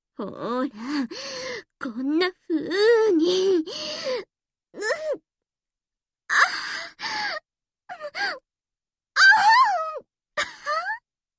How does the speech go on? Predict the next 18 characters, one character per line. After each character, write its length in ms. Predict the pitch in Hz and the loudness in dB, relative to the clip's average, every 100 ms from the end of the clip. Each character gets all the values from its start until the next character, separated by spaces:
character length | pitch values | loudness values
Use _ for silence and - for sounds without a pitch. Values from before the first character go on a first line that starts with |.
| _ _ - 1047 988 880 - _ _ - 523 427 - | _ _ -8 -8 -8 -10 -14 _ _ -6 -2 -2 -2
初 100 | 403 | -2
物 260 | 392 392 392 | 0 0 0
食 200 | 370 381 | -2 -2
い 80 | |
っ 40 | 392 - | -4 -6
て 80 | 403 | -14
楽 1000 | 415 415 - 415 - - 539 440 415 440 | -12 -12 -10 -8 -10 -6 -4 -2 -2 -2
し 120 | - | -4
い 20 | 415 494 571 508 480 480 508 554 605 640 587 523 _ _ _ - - 587 _ | -2 0 0 -4 -6 -8 -10 -12 -12 -14 -16 -20 _ _ _ -12 -10 -10 _
わ 80 | 339 | -2
ね。 60 | 294 | 0
お 40 | |
ま 140 | 285 | 0
っ 80 | 320 508 988 | -2 -2 -2
こ 60 | 330 320 | -4 -6
キ 140 | - | -4
ュ 20 | |
ン 40 | 349 | -2